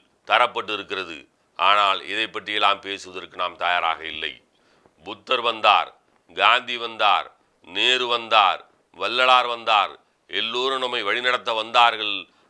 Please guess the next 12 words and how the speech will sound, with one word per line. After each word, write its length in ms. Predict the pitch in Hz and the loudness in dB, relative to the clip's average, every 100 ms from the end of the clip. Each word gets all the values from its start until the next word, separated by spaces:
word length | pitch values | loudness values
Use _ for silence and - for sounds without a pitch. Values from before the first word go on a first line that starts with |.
| - | -2
அந்த 260 | 95 110 104 | -2 0 -2
வழியில் 400 | 104 123 127 120 | -2 0 0 2
நாம் 180 | 117 110 | 2 0
நடக்கிறோம் 460 | 101 120 120 120 117 | -2 -2 -4 -6 -6
என்று 160 | 110 | -10
சொன்னால், 500 | 107 107 107 104 95 - _ _ _ | -12 -4 2 2 2 -4 _ _ _
நிச்சயமாக 580 | 104 104 117 113 110 101 | -14 -8 -4 2 2 2
இல்லை. 300 | 101 101 92 80 - _ _ _ | -4 -2 -2 -4 -12 _ _ _
எல்லோரும் 720 | 82 104 117 120 127 123 110 92 _ _ _ | -6 -4 -2 -2 -2 -2 -8 -14 _ _ _
வாழ்க்கையை 540 | 92 117 135 - 123 120 | 4 4 4 -4 -8 -6
பற்றி 220 | 110 110 | -10 -10
பேசுகிறார்கள், 760 | 110 104 104 107 104 98 92 | -8 -8 0 2 2 -2 -6